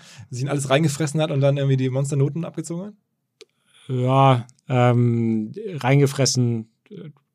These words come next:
Speaker 2: es müssen schon Themen sein, für die ich mich begeister. Und, äh, aber ich hatte Physik L K zumindest, ja.
Speaker 1: <laughs> Okay, und Mathe?
Speaker 2: Aber nochmal, nochmal zurück, weil du, weil du eben meintest, warum, warum, wer investiert da noch ein?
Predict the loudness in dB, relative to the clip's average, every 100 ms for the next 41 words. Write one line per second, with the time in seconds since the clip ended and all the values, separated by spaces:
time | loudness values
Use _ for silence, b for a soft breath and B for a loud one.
0 | -16 -16 -14 -14 -2 0 2 4 6 8
1 | 6 6 6 4 0 -4 -2 0 0 -4
2 | -4 -2 -2 -2 -4 -4 -4 -4 -4 -8
3 | -6 -6 -4 -4 -4 -6 -6 -6 -10 -12
4 | -12 -10 -10 -10 -10 -12 _ 4 4 4
5 | 2 2 0 4 6 6 4 B B B
6 | B 6 6 6 4 6 6 6 6 6
7 | 0 4 6 6 6 4 6 6 4 4
8 | 0 2 6 6 4 2 4 6 4 2
9 | 0 2 4 4 4 4 4 0 -4